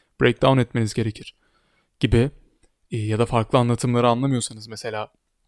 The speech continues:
Locke Lamora'nın Yalanları kitabı için söylemiştim bunu. Kitabın ilk seksen sayfasında üç farklı zaman dilimi anlatıldığı için anlaması bayağı güç oluyor. Çoğu insan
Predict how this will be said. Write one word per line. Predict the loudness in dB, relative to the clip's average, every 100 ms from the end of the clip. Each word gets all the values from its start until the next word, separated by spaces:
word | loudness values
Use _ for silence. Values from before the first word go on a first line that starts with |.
| _ _ _ _ -10 0
Locke | 0 2 4
Lamora'nın | 4 4 4
Yalanları | 2 2 0 -2
kitabı | -2 -2 -2
için | -4
söylemiştim | -4 -4 -4 -6 -6 -4
bunu. | -2 -4
Kitabın | -2 2 2 -2 _ _ _
ilk | -4 -2
seksen | -2 0 0 2
sayfasında | 2 0 -2 0
üç | 0 -2 0
farklı | 0 0
zaman | -2 0 0
dilimi | 0 0
anlatıldığı | -2 -4 -4 -2
için | -2 -2
anlaması | -2 -2 0
bayağı | 2 2 -2
güç | -6
oluyor. | -8 -8 0
Çoğu | 2 2
insan | 0 -4